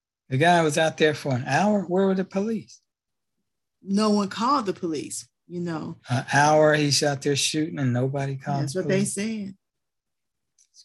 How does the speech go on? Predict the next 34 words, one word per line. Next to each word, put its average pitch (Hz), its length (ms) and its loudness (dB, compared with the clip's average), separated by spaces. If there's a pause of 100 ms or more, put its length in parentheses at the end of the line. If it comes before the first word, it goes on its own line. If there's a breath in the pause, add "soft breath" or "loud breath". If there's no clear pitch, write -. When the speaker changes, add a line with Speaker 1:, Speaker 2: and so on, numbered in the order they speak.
(140)
Speaker 1:
crazy. 117 520 -4 (240)
Just 135 240 -6
killing 127 380 4
innocent 127 480 0
folk. 117 320 -6 (260)
Speaker 2:
Well, 196 140 4
he 240 220 6
wasn't 240 340 2
shooting 285 320 2
at - 180 -4
people. 247 720 -4
It 170 140 -2
said 175 320 -2
he 185 220 0
was 175 140 -4
out 175 300 -4
there 175 240 -10 (640)
for 175 100 -4
an 165 140 2
hour 160 280 -2
shooting. - 580 -8 (420)
And 156 180 -2
then 214 420 4
the 170 120 2
police 190 400 2
didn't 175 240 -4
go 185 200 0
in 247 220 0
for 175 260 -6
an - 140 -10
hour. 147 500 -2 (1300)
Speaker 1:
That's 165 480 -10
crazy. 123 580 -6 (180)
Speaker 2:
They, 175 220 -4